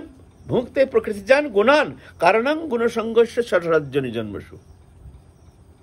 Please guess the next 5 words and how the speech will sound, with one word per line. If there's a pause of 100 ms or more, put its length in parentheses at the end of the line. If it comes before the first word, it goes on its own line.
(1040)
पुरुष
ही
भुंक्ते
प्रकृतिजान
गुणान।